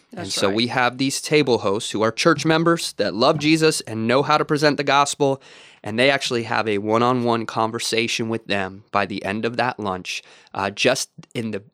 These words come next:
Speaker 1: the best way that they can, kind of explaining where they are on their own spiritual path and their own spiritual journey. And, uh, we know for some people that come to First Connection, that is the most terrifying thing for them to have to do that.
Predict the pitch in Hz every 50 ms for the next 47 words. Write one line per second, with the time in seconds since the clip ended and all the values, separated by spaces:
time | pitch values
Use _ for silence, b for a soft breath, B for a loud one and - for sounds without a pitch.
0 | _ _ - 117 104 101 107 117 120 156 - - - 143 135 151 147 156 151 139
1 | 143 135 123 127 127 127 123 - - - 143 131 110 104 104 - - 113 120 131
2 | 117 117 - - - - - 113 113 117 117 117 113 107 107 110 107 104 110 107
3 | 104 104 101 101 101 101 101 98 98 98 101 101 - - - 101 98 90 - -
4 | 87 - - 87 90 95 - - 104 101 101 95 92 92 95 95 - - - 92
5 | 92 92 90 - 98 95 92 95 92 92 90 90 87 B B B B B B B
6 | B B - 101 98 101 98 98 95 98 95 123 131 135 123 120 117 - 110 -
7 | - 113 117 123 139 123 127 120 120 - - 127 120 120 - - 123 120 - -
8 | 117 107 113 - - - 139 131 117 113 113 113 110 107 - 117 104 101 101 98
9 | - - - - - 101 107 110 - - 117 113 110 113 113 110 - 117 117 117
10 | 120 120 - 120 117 120 127 139 135 117 - - 107 107 - - 117 107 101 104
11 | 120 139 - 247 - -